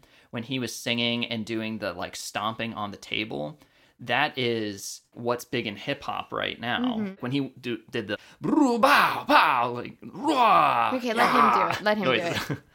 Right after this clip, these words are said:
Speaker 1: <laughs> That's very, like, you think about, there's a lot of artists nowadays who are putting that in their music.
Speaker 2: Well, and also, too, like, let's be honest. If this was a traditional musical with the sweeping numbers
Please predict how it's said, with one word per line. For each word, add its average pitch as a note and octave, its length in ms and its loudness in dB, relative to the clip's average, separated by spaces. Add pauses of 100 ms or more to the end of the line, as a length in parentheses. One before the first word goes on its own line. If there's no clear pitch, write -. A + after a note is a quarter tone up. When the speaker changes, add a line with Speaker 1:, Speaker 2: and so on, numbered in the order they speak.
Speaker 1:
<laughs> - 260 -20
That's D3+ 240 -2
very, A#2+ 600 6
like, A#2 200 -2
you A#2 140 -6
think C#3 180 0
about, A2+ 180 6
there's A2 140 -2
a G#2+ 60 -2
lot G#2+ 180 2
of G2+ 200 -6
artists A2+ 340 2
nowadays G2+ 460 -4
who - 80 -6
are G2 100 -2
putting G#2 300 -4
that G#2 200 -6
in G#2 140 -6
their F#2+ 140 -8
music. - 580 -6 (600)
Speaker 2:
Well, D#4 160 2
and D4+ 120 2
also, E4 380 -2
too, C#4+ 400 -4
like, F#3+ 480 -6 (260)
let's B3+ 300 2
be A#3+ 180 -2
honest. G3 560 -6
If G#3 220 -4
this B3 260 0
was A#3+ 240 -2
a G#3 80 -4
traditional G3 640 -4
musical G#3+ 520 -4
with G3+ 100 -6
the F#3 100 -4
sweeping G3 520 -6
numbers F#3+ 640 -2